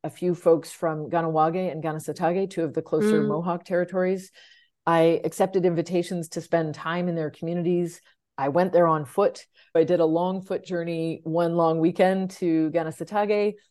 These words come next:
Speaker 1: One way it was
Speaker 2: Wow.
Speaker 1: about seventy-two kilometers the way back. It was a little shorter. I took a shorter route, sixty-eight
Speaker 2: I can't even
Speaker 1: kilometers.
Speaker 2: fathom. I'm just interrupting you to say
Speaker 1: Yeah.
Speaker 2: I can't even fathom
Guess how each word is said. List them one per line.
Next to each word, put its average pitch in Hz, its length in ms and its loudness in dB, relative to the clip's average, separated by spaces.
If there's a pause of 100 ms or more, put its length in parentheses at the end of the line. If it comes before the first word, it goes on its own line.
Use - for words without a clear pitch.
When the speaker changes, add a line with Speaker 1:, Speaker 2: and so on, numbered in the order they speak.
(140)
Speaker 1:
One 190 220 0
way 202 120 2
it 202 40 6
was 180 320 4
Speaker 2:
Wow. 185 40 0
Speaker 1:
about 165 400 2
seventy-two 180 1400 -4
kilometers 165 460 -2
the 170 80 0
way 165 160 8
back. 165 340 4
It 180 40 -4
was 160 120 -2
a 170 40 0
little 170 180 2
shorter. 165 400 2
I 160 80 0
took 160 200 -8
a 151 140 -8
shorter 156 300 -8
route, 156 260 -6
sixty-eight 190 340 0
Speaker 2:
I - 20 8
can't 285 240 6
even 320 160 6
Speaker 1:
kilometers. 330 180 -10
Speaker 2:
fathom. 214 400 6
I'm 196 140 2
just 214 160 0
interrupting 233 440 0
you 214 60 0
to 196 80 -4
say 202 80 4
Speaker 1:
Yeah. 220 260 10
Speaker 2:
I - 60 -8
can't 196 180 -8
even 233 320 0
fathom 185 800 0